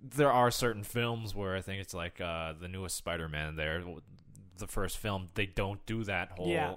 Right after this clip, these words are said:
Speaker 1: origin story.
Speaker 2: Yeah, 'cause
Speaker 1: And
Speaker 2: everybody knows.
Speaker 1: e-, at this point, everybody knows, and it's, it's refreshing to go, "All right, he has his powers already. Uh, let's see what he, you know, does with it."
Speaker 2: Well, I mean, like, that,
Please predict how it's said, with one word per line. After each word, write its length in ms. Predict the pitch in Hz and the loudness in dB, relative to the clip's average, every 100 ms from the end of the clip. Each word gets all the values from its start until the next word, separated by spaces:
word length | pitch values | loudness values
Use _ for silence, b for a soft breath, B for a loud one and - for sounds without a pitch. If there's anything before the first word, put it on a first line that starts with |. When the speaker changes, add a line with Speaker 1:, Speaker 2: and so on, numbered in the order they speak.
| - | 0
Speaker 1:
origin 480 | 117 120 104 90 76 | 2 4 2 -2 -4
story. 400 | - 87 82 165 | -4 -2 2 2
Speaker 2:
Yeah, 160 | 151 - - | 0 -4 -2
'cause 160 | 175 | 0
Speaker 1:
And 140 | - 220 | 4 6
Speaker 2:
everybody 320 | 233 233 233 | 6 6 4
knows. 420 | 247 240 - - | 4 0 -2 0
Speaker 1:
e-, 120 | 131 147 | 4 4
at 120 | 120 - | 4 6
this 160 | 151 | 6
point, 280 | - 131 - | 6 2 2
everybody 520 | 139 151 143 135 135 131 | 0 4 6 8 8 6
knows, 400 | 123 127 135 - | 4 4 0 -2
and 160 | 104 101 | -2 -2
it's, 260 | 98 - 117 | -2 -2 -2
it's 180 | - | -2
refreshing 560 | 113 - 151 147 143 127 | -4 -2 4 4 2 -2
to 60 | 107 | 0
go, 240 | 107 104 | 2 4
"All 140 | 104 135 | 4 6
right, 220 | 123 92 | 6 4
he 140 | 113 | 0
has 220 | 139 160 147 | 4 4 4
his 120 | 135 | 4
powers 720 | - 117 113 110 107 - - 107 | 6 6 6 4 0 -2 -6 -4
already. 600 | 104 101 98 98 95 - b b b b - | -2 0 0 0 -2 -6 b b b b -4
Uh, 920 | 90 87 85 85 82 85 85 85 85 90 | 0 2 2 2 0 0 0 -2 -2 -2
let's 180 | 107 - | -2 -2
see 120 | 107 | -4
what 160 | 95 90 | -4 -4
he, 220 | 87 - - | -6 -10 -12
you 100 | 92 | -8
know, 160 | 76 76 | -8 -8
does 200 | - 80 71 | -6 -4 -6
with 180 | 71 - | -10 -10
it." 120 | - | -6
Speaker 2:
Well, 140 | 247 | -4
I 80 | 240 | -2
mean, 160 | 254 254 | 0 -2
like, 180 | 220 | -2
that, 220 | 220 226 | -2 -4